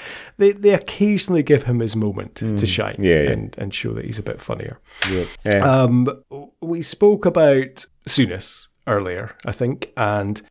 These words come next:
Speaker 1: I think his portrayal is great. So I did, um, Souness was on the, the kind of last episode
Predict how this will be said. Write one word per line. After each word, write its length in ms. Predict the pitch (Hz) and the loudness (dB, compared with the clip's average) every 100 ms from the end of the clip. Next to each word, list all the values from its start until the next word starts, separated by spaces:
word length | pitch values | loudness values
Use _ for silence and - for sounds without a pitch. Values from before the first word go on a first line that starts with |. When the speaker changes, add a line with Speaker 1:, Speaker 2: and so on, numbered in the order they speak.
| - | 0
Speaker 1:
I 80 | 123 | 2
think 120 | 135 | 4
his 100 | 131 | 2
portrayal 320 | 113 - 107 | -2 -2 -4
is 80 | 95 | -4
great. 380 | - 98 104 - | -6 -6 -6 -2
So 180 | 139 | 0
I 160 | 127 131 | 2 0
did, 420 | 127 160 156 156 | 2 0 0 -4
um, 320 | 131 127 120 120 | -4 -2 -2 -4
Souness 420 | - 175 185 - | -4 -2 -2 -4
was 400 | 113 120 147 127 | -2 2 2 4
on 420 | 135 120 107 107 - _ | 2 2 0 -8 -14 _
the, 540 | 117 113 107 107 101 - - | -4 -2 0 -2 -4 -8 -6
the 80 | 127 | -2
kind 160 | 117 | 0
of 80 | 104 | 2
last 360 | 110 113 110 - | 2 2 2 0
episode 540 | - - 107 101 - | 0 -2 -4 -6 -12